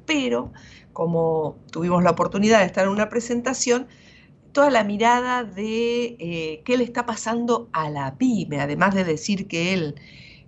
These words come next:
eh, hay ocho mil pymes deben relocalizarse, eh,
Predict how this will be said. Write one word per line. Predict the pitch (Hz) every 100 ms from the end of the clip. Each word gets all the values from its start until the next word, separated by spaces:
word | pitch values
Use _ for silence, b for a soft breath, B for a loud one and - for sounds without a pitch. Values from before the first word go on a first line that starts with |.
| -
eh, | - - -
hay | - 131 -
ocho | 143 - 143
mil | 190 185
pymes | 170 214 196 147 139 139
deben | 156 160 165 160
relocalizarse, | 147 156 160 151 160 165 170 - 269 240 233 247 262 - B B B B -
eh, | 185 175 170 165 160 160 160 160 139 -